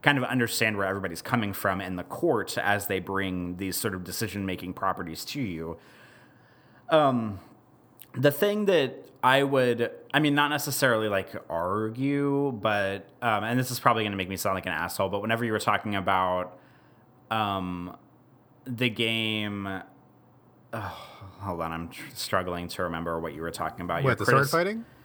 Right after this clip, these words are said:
Speaker 1: No, not the sword fighting, the criticism that you had before that about, um,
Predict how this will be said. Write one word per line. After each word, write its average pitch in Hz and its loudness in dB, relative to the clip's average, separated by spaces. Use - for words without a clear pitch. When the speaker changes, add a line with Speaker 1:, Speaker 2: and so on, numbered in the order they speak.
Speaker 1:
No, 135 4
not 143 4
the 147 4
sword 127 2
fighting, 107 2
the 101 0
criticism 104 0
that 92 -4
you 90 -4
had 92 0
before 90 -2
that 82 0
about, 90 0
um, 85 -4